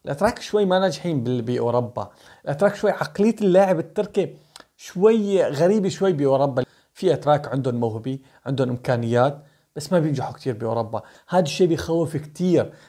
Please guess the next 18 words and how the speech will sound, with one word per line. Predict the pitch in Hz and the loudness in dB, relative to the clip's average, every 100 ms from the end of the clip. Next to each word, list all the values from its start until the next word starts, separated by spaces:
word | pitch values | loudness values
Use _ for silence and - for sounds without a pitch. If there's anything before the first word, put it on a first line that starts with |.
| _ 147 | _ -4
أندية | 147 139 | 0 0
مثل | 127 135 | 0 -4
ريال | 131 131 | -2 -2
مدريد، | 120 135 139 | -2 -2 -2
مثل | 131 127 | -4 -6
برشلونة، | 127 - 131 | -8 -6 -6
بيخوف | 131 139 190 - | -6 -2 -2 -2
كتير | - 202 196 214 | -4 -2 -2 2
أي | 202 185 | 2 2
نادي | 170 175 131 107 - _ _ 131 | 2 2 0 -4 -8 _ _ -8
إنه | 127 | -6
خمسين | 135 123 151 139 | -4 -4 -2 0
مليون | 127 135 143 110 - | 2 2 2 0 -4
ولاعب | 131 139 143 | 0 2 2
عم | 127 | 0
يطالب | 139 143 151 143 | -2 -2 0 0
بمكان | 143 131 - 147 139 | -2 -4 -4 -4 -2
أساسي | 123 - 151 151 127 | -4 0 2 2 -4